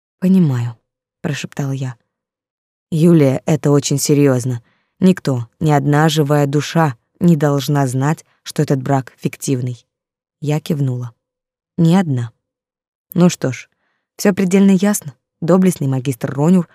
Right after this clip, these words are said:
снова пожертвовал своей репутацией, чтобы меня спасти. Очень благородно с его стороны. И дело не в том, что он ко мне как-то особенно относится. Просто я —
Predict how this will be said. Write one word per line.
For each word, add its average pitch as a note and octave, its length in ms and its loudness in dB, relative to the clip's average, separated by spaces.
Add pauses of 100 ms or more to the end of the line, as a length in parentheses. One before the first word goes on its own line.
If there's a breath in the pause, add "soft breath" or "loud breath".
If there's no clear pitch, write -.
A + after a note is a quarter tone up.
(140 soft breath)
снова G3 420 2
пожертвовал D#3 580 -4
своей C#3+ 420 0
репутацией, D#3 720 -6
чтобы C#3 320 -4
меня C#3 240 -2
спасти. - 560 -8 (540)
Очень G3 480 2
благородно C#3+ 600 0
с - 120 -8
его C#3 160 -2
стороны. C3 460 -4 (640)
И F#3 140 4
дело F3 220 4
не F3 140 6
в D#3+ 60 -4
том, F#3+ 220 0
что - 160 -6
он D3+ 100 0
ко D3+ 160 -4
мне D3 160 0
как-то D3+ 360 -4
особенно D#3 460 0
относится. D#3+ 600 -2 (460)
Просто F3+ 300 0
я — F3 280 2